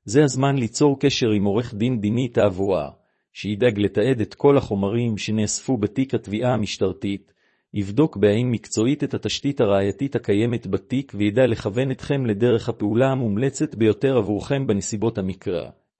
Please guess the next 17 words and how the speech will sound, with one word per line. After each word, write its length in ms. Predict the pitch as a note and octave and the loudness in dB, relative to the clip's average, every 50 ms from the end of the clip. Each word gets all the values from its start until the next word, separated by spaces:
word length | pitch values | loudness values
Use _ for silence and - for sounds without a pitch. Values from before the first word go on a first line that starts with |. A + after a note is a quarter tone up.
| _ _ _ | _ _ _
כדי 240 | - - G2 G#2+ G#2+ | -4 0 2 2 2
לצמצם 560 | G2+ G2+ - - G2+ G2+ - - C#3+ D3 D3 | 2 0 0 -2 -4 -2 0 2 2 2 2
את 120 | B2+ - | 0 -2
הפגיעה 460 | G#2+ - - G2 G#2 G2+ A#2+ C3 C3+ | -4 -4 -4 -4 -2 0 2 2 2
הפוטנציאלית 920 | C3 B2+ - A#2+ A2 G#2+ - - A2+ - - - G#2 A2 B2+ C3 C3 A#2+ - | 2 0 0 0 0 2 2 2 2 2 0 0 2 2 2 2 -2 -4 -4
בזכויותיכם 840 | A2 G#2 F#2 - - B2 A#2+ G#2+ G2 - C#3+ C#3+ C#3 - C#3+ B2+ C3 | -4 -4 -4 -2 -2 0 0 0 2 2 2 2 2 2 0 0 2
למינימום 540 | B2 A2 A2 C3 C#3 C#3+ D3 C3+ B2+ B2+ B2+ | 2 2 2 2 0 0 0 -2 -2 0 0
האפשרי. 580 | A#2 A2 - - - A2 F#2 E2 D2 B1+ A#1 - _ _ _ _ _ _ _ _ _ _ _ _ _ _ _ _ _ _ _ - | -2 -2 -4 -4 -4 -4 -2 -2 -4 -8 -10 -14 _ _ _ _ _ _ _ _ _ _ _ _ _ _ _ _ _ _ _ -8
חשוב 400 | - - - - F3+ F#3+ F#3+ E3+ | -6 -4 0 2 2 2 2 2
להיות 300 | A2 G#2 A#2 A#2+ A#2 A2 | 4 6 6 4 4 2
מודעים 440 | G2+ G2 F2+ G2 G2 G#2 B2 C#3 B2 | -2 -2 0 0 0 2 0 0 0
לכך 440 | G#2+ - - G2+ F2+ F2 E2 - - | -2 0 0 0 0 0 -2 -6 -10
שהעונשים 640 | - - G2+ F#2+ F#2+ F#2 F#2 E2+ - - C#3+ C3+ B2+ | -2 0 2 2 2 0 -2 -4 -4 -4 -2 -2 -2
שהרשעה 500 | - - G2 E2+ F2 - - G#2 G#2+ - | 0 0 -2 -2 -2 -2 0 2 2 2
בנהיגה 460 | F#2+ G2+ G2 G2+ G2 F#2+ G2+ B2 B2 | 2 0 0 0 0 0 2 2 2
בסחרות 600 | G2 F#2+ F2+ - - - G#2+ G2 A#2 B2 A#2+ - | 2 0 -4 -6 -6 -4 -2 0 0 0 0 0
גוררת, 540 | G2 G#2+ G2+ G2 G#2+ G2 F#2+ E2 - - - | 0 2 4 6 6 6 4 2 -2 -8 -12